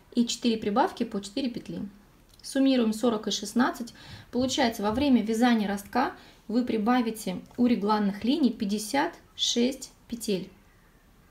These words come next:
Окружность наша сто пятьдесят две петли. Добавляем пятьдесят шесть петель, количество прибавок во время ростка. Получаем двести восемь петель. Количество петель перед распределением деталей —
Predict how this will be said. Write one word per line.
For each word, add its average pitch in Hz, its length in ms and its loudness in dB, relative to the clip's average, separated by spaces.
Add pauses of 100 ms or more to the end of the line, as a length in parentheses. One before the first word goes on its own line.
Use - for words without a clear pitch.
(1120)
Окружность 302 580 2
наша 240 360 2
сто 269 200 -4
пятьдесят 208 300 -2
две 208 160 0
петли. 226 480 -2 (200)
Добавляем 220 560 2
пятьдесят 208 480 -2
шесть - 280 -4
петель, 208 320 -2
количество 214 420 -2
прибавок 202 460 -2
во 190 60 -6
время 190 200 -2
ростка. 196 560 -4 (640)
Получаем 262 420 0
двести 240 380 -2
восемь 226 400 0
петель. 190 500 -8 (1700)
Количество 269 420 2
петель 254 400 0
перед 262 300 -2
распределением 226 680 2
деталей — 214 640 -2